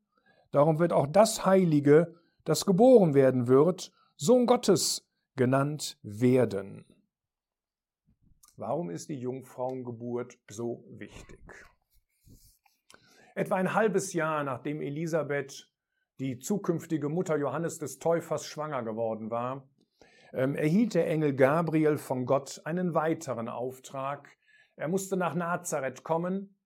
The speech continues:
und dort zu einer jungen Frau namens Maria sprechen. So beginnt Lukas eins, Vers sechsundzwanzig und dann die folgenden Verse. Die Schrift betont an dieser Stelle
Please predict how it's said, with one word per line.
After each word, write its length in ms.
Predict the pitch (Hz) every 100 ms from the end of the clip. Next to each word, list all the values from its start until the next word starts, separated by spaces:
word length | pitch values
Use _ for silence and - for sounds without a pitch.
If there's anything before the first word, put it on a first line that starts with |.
| _ _
und 160 | 147 143
dort 220 | 170 170
zu 140 | 180
einer 240 | 147 151 143
jungen 340 | 151 180 160
Frau 560 | 127 - 139 156 165 165
namens 600 | 135 135 135 135 127 -
Maria 400 | 123 117 120 101
sprechen. 680 | - - 104 - - - - - _ _ _ _
So 200 | - 165
beginnt 380 | 160 147 160 139
Lukas 380 | 156 147 131 -
eins, 400 | 139 151 165 -
Vers 300 | 135 123 120
sechsundzwanzig 1160 | 156 - 143 117 139 139 147 - 151 147 - _ _ _
und 180 | - 135
dann 240 | 135 143 131
die 120 | 120
folgenden 560 | - 127 131 131 127
Verse. 560 | 117 131 127 127 101 90 - _ _ _ _ _ _ _ -
Die 100 | 156
Schrift 340 | - 247 240
betont 400 | 170 - 202 233
an 160 | 165 147
dieser 280 | 160 156
Stelle 640 | - - 139 131 165 233